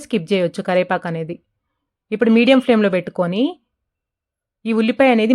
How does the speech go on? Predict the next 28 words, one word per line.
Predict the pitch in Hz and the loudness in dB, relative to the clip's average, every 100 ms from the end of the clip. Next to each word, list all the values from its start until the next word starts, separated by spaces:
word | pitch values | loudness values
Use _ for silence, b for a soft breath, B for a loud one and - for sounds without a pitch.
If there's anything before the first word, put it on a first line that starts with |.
| 233 | 4
మరీ | 240 262 | 4 0
ఎక్కువ | - 277 214 | 0 0 4
గోల్డెన్ | 220 233 226 | 6 6 4
కలర్ | 208 196 185 | 2 2 0
కాదండి, | 175 175 175 226 | 0 0 -2 -2
కొంచెం | 220 240 233 240 | 2 2 4 4
అలా | 214 196 | 4 2
మగ్గితే | 180 208 240 | 2 0 2
సరిపోతుంది. | 208 - 190 190 180 214 202 | 2 2 -2 -2 -2 0 2
లైటిష్ | 202 208 226 - | 0 -2 -8 -2
పింకిష్ | 226 226 240 - | 0 2 0 0
కలర్ | 196 185 | 0 0
వస్తుంది | 170 185 175 | -2 -6 -2
కదా | 185 175 | -2 0
అలా. | 175 269 294 B B - | 0 -2 -4 B B 2
So | 269 | 6
ఉల్లిపాయ | 240 220 262 220 | 6 6 6 6
మగ్గటం | 208 226 233 | 4 2 2
కోసం | 208 202 220 | 2 2 0
నేను | 208 202 | 2 0
కొంచెం | 196 226 226 _ _ 190 | 0 -2 -4 _ _ -6
అక్కడైతే | - 202 202 220 | 0 0 2 -2
ఉప్పు | - | 0
యాడ్ | 220 165 175 | 0 0 -4
చేశాను, | 160 175 170 180 | -6 -6 -2 2
హాఫ్ | 180 - | 2 0
స్పూన్ | - 190 | -6 -4
అనేది. | 170 165 | -2 -2